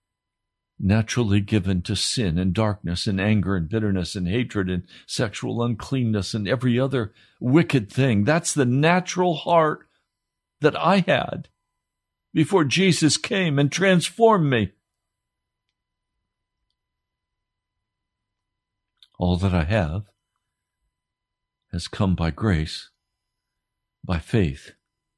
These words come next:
in Jesus Christ. But we must not hurry into that. We must stop and take our time. And we must feel the degradation and the,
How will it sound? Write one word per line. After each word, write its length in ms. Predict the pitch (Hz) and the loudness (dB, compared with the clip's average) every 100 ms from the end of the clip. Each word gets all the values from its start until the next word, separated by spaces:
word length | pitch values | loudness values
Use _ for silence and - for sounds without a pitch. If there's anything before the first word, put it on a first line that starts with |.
| _ _ _ _ _ _ - | _ _ _ _ _ _ -6
in 140 | 92 | -4
Jesus 400 | - 98 - 98 | -2 -4 -4 -8
Christ. 560 | - 131 98 73 - - _ _ _ _ _ _ - - | -6 -6 -6 -6 -10 -14 _ _ _ _ _ _ -20 -6
But 200 | 131 156 | -4 4
we 140 | 156 | 4
must 300 | 156 147 - | 6 2 2
not 240 | 151 147 - | 0 -2 -4
hurry 640 | - 170 151 98 92 - | -6 -2 0 0 -2 -2
into 380 | 143 135 - 90 | 0 0 0 -4
that. 360 | - 76 69 _ _ _ _ _ _ _ _ _ _ _ - | -4 -8 -10 _ _ _ _ _ _ _ _ _ _ _ -10
We 140 | 143 147 | 4 4
must 240 | 170 160 | 6 2
stop 460 | - - 190 113 - | -2 -4 -2 -2 0
and 160 | 135 | 0
take 260 | - 175 170 | 2 0 2
our 120 | 160 | -2
time. 520 | - 196 185 98 151 - _ _ _ _ _ _ _ _ _ _ _ _ _ _ - | 0 0 0 -2 -4 -10 _ _ _ _ _ _ _ _ _ _ _ _ _ _ -12
And 180 | - 143 | 0 2
we 140 | 165 | 4
must 280 | 156 156 - | 6 4 2
feel 320 | - 190 185 | 0 6 8
the 120 | 139 151 | 8 2
degradation 1040 | 135 170 143 143 170 175 - 170 123 120 | 4 4 4 4 6 4 4 2 0 0
and 200 | 143 147 | 0 2
the, 200 | 139 123 | 2 0